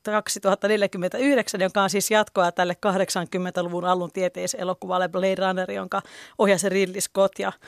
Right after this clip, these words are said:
tämän uudemman ohjasi Denis Villeneuve ja tuotti tämä legendaarinen Ridley Scott, jonka, jonka toinen elokuva Alien vuonna seitsemänkymmentäseitsemän kyllä muutti maailman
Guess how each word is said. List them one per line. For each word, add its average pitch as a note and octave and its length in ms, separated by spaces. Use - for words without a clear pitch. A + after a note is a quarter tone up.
tämän G3 280
uudemman F#3 580
ohjasi F#3+ 440
Denis F#3 320
Villeneuve F#3 500
ja F3 140
tuotti F#3 520
tämä G3 280
legendaarinen F#3+ 840
Ridley F#3 320
Scott, F#3 320
jonka, G3 280
jonka G#3 200
toinen A3+ 400
elokuva F#3+ 400
Alien F3+ 580
vuonna F#3+ 220
seitsemänkymmentäseitsemän G#3 880
kyllä A3 260
muutti G3 420
maailman F#3+ 540